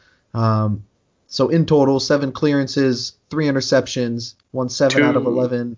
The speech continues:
Speaker 1: of his
Speaker 2: two with
Speaker 1: aerial
Speaker 2: his
Speaker 1: goals.
Speaker 2: nuts.
Speaker 1: Yeah, <laughs> two with his nuts. Um, he obviously had a goal today, and then, I mean, I mentioned it a, mentioned it a little bit earlier.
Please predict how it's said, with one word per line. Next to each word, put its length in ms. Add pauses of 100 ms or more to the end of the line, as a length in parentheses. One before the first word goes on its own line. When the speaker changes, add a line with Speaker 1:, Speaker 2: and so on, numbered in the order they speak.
Speaker 1:
of 100
his 100
Speaker 2:
two 60
with 80
Speaker 1:
aerial 220
Speaker 2:
his 80
Speaker 1:
goals. 80
Speaker 2:
nuts. 460 (580)
Speaker 1:
Yeah, 380 (160)
<laughs> 160
two 180
with 160
his 160
nuts. 480 (480)
Um, 520 (420)
he 200
obviously 480
had 140
a 40
goal 240
today, 380
and 120
then, 100
I 140
mean, 140
I 100
mentioned 400
it 20
a, 200
mentioned 320
it 80
a 60
little 180
bit 120
earlier. 540